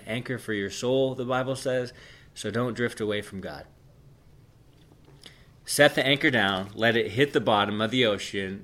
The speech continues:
to keep you stable. You might move a little bit here and there, but you're not gonna be swept away because that anchor is at the bottom of the ocean. And so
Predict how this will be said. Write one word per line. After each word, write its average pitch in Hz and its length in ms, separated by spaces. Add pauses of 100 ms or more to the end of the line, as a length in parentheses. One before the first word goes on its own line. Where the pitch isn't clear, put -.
to - 120
keep 110 260
you 104 80
stable. - 500 (880)
You 113 80
might 139 200
move 143 200
a 143 40
little 143 180
bit 127 160
here 135 240
and 127 100
there, 135 260
but 117 200
you're 117 100
not 120 240
gonna 120 160
be 104 160
swept - 400
away 95 360 (760)
because 104 300
that 101 220
anchor 95 440 (480)
is 101 80
at 95 120
the 98 60
bottom 92 300
of 87 60
the 90 120
ocean. - 360 (2500)
And 113 80
so 135 340